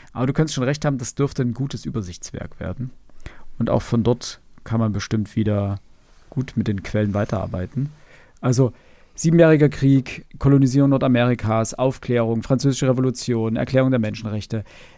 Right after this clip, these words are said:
und so weiter. Das alles wird damit drin sein. Und das, äh, könnte ganz spannend werden. Und, hier habe ich gerade gesehen, äh, am Ende jedes Kapitels die Perspektive einer Einzelperson eingenommen wird.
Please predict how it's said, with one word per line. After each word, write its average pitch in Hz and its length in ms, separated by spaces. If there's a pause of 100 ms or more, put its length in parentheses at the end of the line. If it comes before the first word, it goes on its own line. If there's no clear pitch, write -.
(380)
und 151 260
so 123 200
weiter. 95 220
Das 110 160
alles 123 300
wird 120 100
damit 101 280
drin 120 160
sein. 104 300 (1500)
Und 110 480
das, - 300
äh, - 220
könnte 180 460
ganz 170 160
spannend 139 260
werden. - 320 (1040)
Und, 185 240
hier 139 220
habe 127 120
ich - 40
gerade 123 300
gesehen, 120 320 (100)
äh, 127 80
am 120 300
Ende 147 240
jedes 170 260
Kapitels 156 420
die 147 120
Perspektive - 600
einer 117 280
Einzelperson 110 800
eingenommen 98 500
wird. 135 300